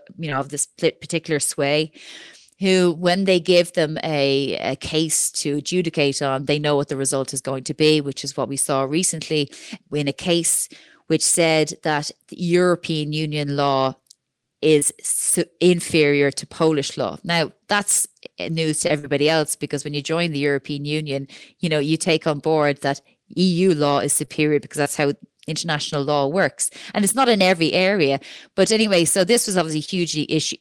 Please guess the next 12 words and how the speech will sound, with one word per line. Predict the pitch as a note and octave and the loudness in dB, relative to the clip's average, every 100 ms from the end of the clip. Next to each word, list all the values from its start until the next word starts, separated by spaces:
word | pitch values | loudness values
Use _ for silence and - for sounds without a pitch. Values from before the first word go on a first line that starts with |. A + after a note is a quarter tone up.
| - | -8
a | |
huge | D3+ E3+ D#3 | -2 -2 0
issue, | D#3 E3 | 0 0
but | D#3 D#3 | 0 0
the | D#3+ | 0
Constitutional | F3+ F3 F#3 F3 D3+ | 0 0 -4 -6 -4
Tribunal | D#3 D#3+ E3 D3+ | -4 -2 -2 -2
itself | C3 - - G#3+ C#3+ - - _ - - _ _ - | -2 -2 2 2 2 -2 -12 _ -20 -20 _ _ 0
is | E3 - | 0 0
deemed | E3+ D#3+ D3+ D3 C#3+ - _ - D3 | -2 -2 -2 -4 -8 -12 _ -10 -6
an | D3+ D#3+ | -2 4
illegitimate | D#3+ D3 D#3 D3 C#3+ C3+ - | 6 6 2 0 -2 -6 -6